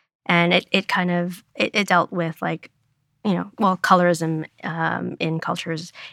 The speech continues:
in general, but it was very important to that director that we, that, that the skin tone was right. I, I, in digital cinema, it, I think it was a little bit, like, there's a little bit, it, it's not like film,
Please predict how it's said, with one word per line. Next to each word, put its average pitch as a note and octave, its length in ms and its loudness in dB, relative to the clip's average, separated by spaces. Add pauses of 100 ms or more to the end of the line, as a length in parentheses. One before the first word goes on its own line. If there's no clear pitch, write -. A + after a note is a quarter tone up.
in F#3 80 0
general, F#3 400 4
but F3 240 6
it F#3+ 80 2
was F#3+ 100 0
very G3 160 4
important F3+ 480 -2
to F3+ 480 -8 (320)
that E3 80 -8
director E3+ 400 -4
that E3 240 -2 (180)
we, F3+ 200 -2 (560)
that, F3+ 200 0
that F3 200 2
the F3+ 80 0
skin F3 240 -2
tone D#3+ 260 -4
was D#3+ 140 -4
right. E3 400 -2
I, - 160 0 (320)
I, F#3+ 40 -4
in G3 200 4
digital A3 380 0
cinema, C4 540 2
it, - 220 -6 (320)
I F3+ 140 0
think F#3 320 -2
it - 120 -10
was F3 440 -2
a F3+ 80 -4
little F3 240 -2
bit, E3 260 -2 (1700)
like, F3+ 220 -4
there's F3+ 140 0
a F#3 60 -2
little F#3 240 -2
bit, F#3 160 -6
it, G3 140 -4
it's - 180 -6
not F#3+ 180 6
like F3 160 0
film, F#3 560 -2